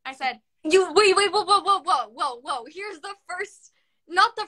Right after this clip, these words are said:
Speaker 2: first, but one of the hugest red flags. You guys went by numbers?
Speaker 1: Yeah. No, this was literally the year I went on, like, my medication. This is the year that sent me, like, off the rails.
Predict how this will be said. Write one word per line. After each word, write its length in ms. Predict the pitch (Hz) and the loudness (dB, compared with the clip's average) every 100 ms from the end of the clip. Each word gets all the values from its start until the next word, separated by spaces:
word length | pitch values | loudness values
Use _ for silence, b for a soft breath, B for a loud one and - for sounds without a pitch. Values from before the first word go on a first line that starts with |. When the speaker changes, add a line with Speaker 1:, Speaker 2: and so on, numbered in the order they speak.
| - | -6
Speaker 2:
first, 380 | 277 233 - - | -6 -6 -14 -6
but 220 | 294 247 _ _ _ 226 _ | -4 -6 _ _ _ _ _
one 280 | 262 302 370 | -10 -2 -2
of 140 | 370 277 | -2 -8
the 100 | 320 | -12
hugest 540 | 311 294 240 294 - | -12 -16 -16 -18 -14
red 200 | 277 240 | -10 -10
flags. 440 | - 247 190 214 226 | -6 -4 -4 -8 -16
You 120 | 254 | -14
guys 300 | 294 269 269 | -8 -8 -8
went 180 | 269 262 | -12 -8
by 140 | 226 | -8
numbers? 840 | 208 196 202 262 339 359 440 - - _ _ _ _ | -8 -10 -10 -8 -8 -8 -10 -16 -20 _ _ _ _
Speaker 1:
Yeah. 220 | 214 226 180 _ _ | -8 -4 -4 _ _
No, 180 | 240 226 | -10 -10
this 180 | 196 220 | -10 -16
was 160 | 262 220 | -14 -10
literally 300 | 220 247 240 | -8 -8 -10
the 80 | 226 | -10
year 180 | 208 | -4
I 60 | 208 | -4
went 180 | 196 190 | -4 -12
on, 240 | 190 185 _ | -12 -18 _
like, 200 | 190 185 | -18 -14
my 80 | 180 | -14
medication. 480 | 175 175 170 170 - 160 | -14 -16 -18 -18 -18 -18
This 160 | 196 - | -18 -16
is 100 | 233 | -12
the 80 | 247 | -2
year 140 | 214 | 0
that 160 | 208 - | 0 -2
sent 420 | - 208 196 - | -4 -4 -4 -6
me, 200 | 190 170 | -18 -16
like, 200 | 165 165 - _ _ _ - | -18 -18 -20 _ _ _ 0
off 260 | 196 190 _ - | 2 2 _ -20
the 140 | 180 _ 185 | -20 _ -18
rails. 560 | 165 95 - - - | -16 -16 -20 -20 -20